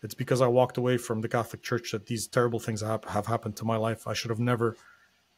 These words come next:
you know, my mom is part Palestinian. So for him, it's like, "I married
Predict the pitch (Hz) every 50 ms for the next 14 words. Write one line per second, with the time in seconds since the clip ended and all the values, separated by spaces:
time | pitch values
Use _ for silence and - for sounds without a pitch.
0 | _ _ _ _ - 120 123 127 139 143 147 143 139 135 135 - - 147 139 135
1 | - 123 117 110 - - 135 120 117 113 104 - - 117 - - 131 113 131 131
2 | 123 123 113 - 131 117 110 - - _ _ _ _ _ _ _ _ - 139 143
3 | 147 143 147 151 147 143 139 139 123